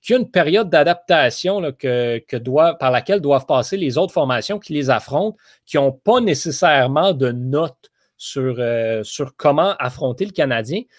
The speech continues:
Tandis que Toronto, ben, c'est le même noyau, c'est les mêmes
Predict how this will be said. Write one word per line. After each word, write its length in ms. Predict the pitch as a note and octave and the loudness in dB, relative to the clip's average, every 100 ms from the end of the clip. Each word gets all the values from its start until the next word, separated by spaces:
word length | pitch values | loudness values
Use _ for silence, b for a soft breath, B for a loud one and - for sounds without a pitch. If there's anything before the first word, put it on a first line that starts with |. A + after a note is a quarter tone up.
| b - | b 0
Tandis 280 | D#3+ G3+ | 0 0
que 100 | - | -2
Toronto, 760 | G#3 - B3+ D4 D3+ B2+ A#3+ B3 | -2 2 0 0 -4 -2 -4 0
ben, 120 | C#3+ | -2
c'est 300 | - - C#4 | -2 -6 -4
le 80 | E3 | -2
même 380 | C3 D#3+ G3+ C#3 | 0 0 0 0
noyau, 540 | C3 A#2+ B2 D#3+ F#3+ | 2 2 2 -2 -2
c'est 340 | - - F#3 A3 | -8 -6 -6 -2
les 160 | F3+ | -2
mêmes 240 | C3 F#3+ | 0 -2